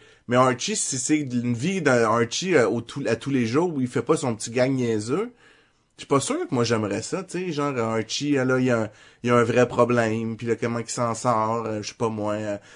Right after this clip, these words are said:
euh, Jughead, il a découvert le pot, puis là, qu'est-ce qu'il, comment est-ce qu'il va aider son ami à s'en, tu sais,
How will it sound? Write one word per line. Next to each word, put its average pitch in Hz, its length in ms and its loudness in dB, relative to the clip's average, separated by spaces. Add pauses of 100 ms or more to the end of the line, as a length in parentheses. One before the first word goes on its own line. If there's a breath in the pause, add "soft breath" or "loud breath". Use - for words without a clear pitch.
(140 loud breath)
euh, 107 140 2
Jughead, 120 380 2
il - 20 2
a 117 40 0
découvert 113 360 4
le 113 100 6
pot, 113 480 2
puis 113 120 -4
là, 110 160 4
qu'est-ce - 200 -6
qu'il, 110 240 -8 (300 loud breath)
comment 123 140 0
est-ce 127 120 0
qu'il 117 80 -6
va 117 220 6
aider 117 200 4
son 120 180 0
ami 120 160 2
à 117 60 2
s'en, 131 100 -6
tu 196 160 -4
sais, 202 80 -6